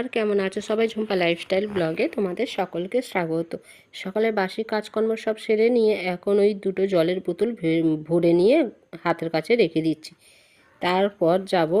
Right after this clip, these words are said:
ওইদিকে আমি ওই রান্নাবান্না কি হয় সেগুলো সব কাটা ধোয়া করব। তো বাসি কাজ হয়ে যাওয়ার পরে আমি একেবারে স্নান করে নিয়েছি, স্নান সেরে নিয়ে পুজোটাও দিয়ে নিয়েছি। চলো, ওই যে দুধ পুলি বানিয়েছিলাম না,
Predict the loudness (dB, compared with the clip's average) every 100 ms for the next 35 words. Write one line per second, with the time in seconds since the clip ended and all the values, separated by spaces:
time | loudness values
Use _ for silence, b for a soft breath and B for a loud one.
0 | 4 4 2 -4 0 2 4 2 4 2
1 | 4 4 4 4 4 2 2 -2 0 2
2 | 2 2 0 2 -2 -2 -4 -2 -2 -2
3 | -2 -2 -2 -2 -4 -2 -4 b b b
4 | b b 0 2 2 0 0 0 2 2
5 | 4 2 2 0 2 2 0 -2 -4 -4
6 | -4 -2 -2 0 2 4 2 0 -8 -8
7 | -4 -4 -4 -4 -2 2 4 2 2 -2
8 | 0 0 0 0 -2 -4 -6 -8 -12 B
9 | B B B B 2 4 6 2 4 4
10 | 4 2 2 2 -2 0 0 2 2 2
11 | 2 2 2 4 4